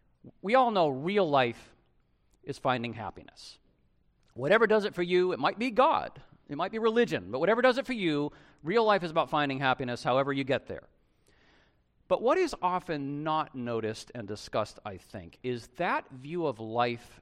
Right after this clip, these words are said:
brothers and sisters, creates pressure. Have you ever noticed this? Does it ever strike you as odd that in a time that encourages young people more than ever in the history of humankind, "Go follow your heart and find happiness," and we'll just affirm everything along the way,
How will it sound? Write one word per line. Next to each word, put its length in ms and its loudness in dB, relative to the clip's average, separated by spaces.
brothers 360 -6
and 100 -12
sisters, 460 -12
creates 640 -10
pressure. 600 -12
Have 100 -8
you 40 -2
ever 140 -4
noticed 340 -6
this? 260 -8
Does 100 -4
it 80 -4
ever 160 -4
strike 300 -2
you 100 2
as 160 -4
odd 300 4
that 100 0
in 80 -2
a 80 -2
time 340 -4
that 120 -6
encourages 600 -4
young 200 -4
people 240 -4
more 200 0
than 200 -4
ever 300 4
in 140 -4
the 60 -2
history 300 -4
of 100 -2
humankind, 600 -2
"Go 160 2
follow 260 2
your 120 0
heart 200 4
and 100 -12
find 260 0
happiness," 480 -2
and 220 -2
we'll 180 2
just 180 -6
affirm 440 -2
everything 680 0
along 320 0
the 80 -4
way, 480 2